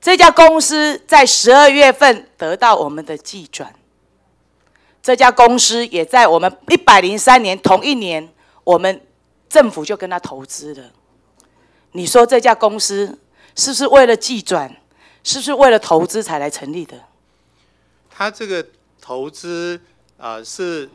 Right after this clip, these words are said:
Speaker 2: 有不同的投资人一起来投资哈。那
Speaker 1: 院长，你要查一下哎，
Speaker 2: 嘿。
Speaker 1: 里面你们还没有员工，里面有股份呢，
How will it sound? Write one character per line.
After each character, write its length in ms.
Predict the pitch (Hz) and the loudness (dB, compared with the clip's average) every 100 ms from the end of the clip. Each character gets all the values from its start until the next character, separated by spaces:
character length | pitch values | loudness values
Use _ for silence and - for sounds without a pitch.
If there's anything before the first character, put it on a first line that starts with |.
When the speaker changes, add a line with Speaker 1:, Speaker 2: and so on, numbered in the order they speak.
| _ | _
Speaker 2:
有 320 | 135 113 110 107 _ | -18 -16 -18 -20 _
不 80 | 196 | -16
同 400 | 190 135 123 143 | -12 -14 -14 -14
的 180 | 160 139 | -14 -14
投 260 | 135 120 | -16 -18
资 240 | 123 170 160 | -16 -14 -14
人 140 | 123 - | -14 -18
一 60 | |
起 220 | 190 - 104 | -18 -16 -14
来 180 | 104 | -14
投 260 | 127 110 110 | -14 -18 -20
资 340 | 113 131 131 | -20 -20 -20
哈。 200 | 135 120 _ _ _ _ | -16 -16 _ _ _ _
那 380 | 165 165 143 127 _ _ | -10 -8 -10 -14 _ _
Speaker 1:
院 220 | 254 269 | -4 -2
长， 200 | 226 190 | 0 -2
你 60 | 180 | 0
要 160 | 233 | -2
查 240 | 233 180 170 | -2 -4 -6
一 40 | |
下 180 | 160 220 | -4 -4
哎， 200 | 170 139 _ _ | -4 -8 _ _
Speaker 2:
嘿。 220 | 135 120 98 | -20 -18 -12
Speaker 1:
里 160 | 190 | -8
面 200 | 233 285 | -4 -4
你 60 | 214 | -4
们 120 | 196 | -4
还 100 | 180 | -4
没 100 | 185 | -6
有 60 | 190 | -6
员 240 | 170 180 | -6 -6
工， 160 | 220 220 | -6 -8
里 140 | 170 | -10
面 160 | 190 196 | -10 -8
有 140 | 156 | -8
股 200 | - 143 | -8 -20
份 300 | 127 190 160 | -10 -8 -8
呢， 80 | 135 | -10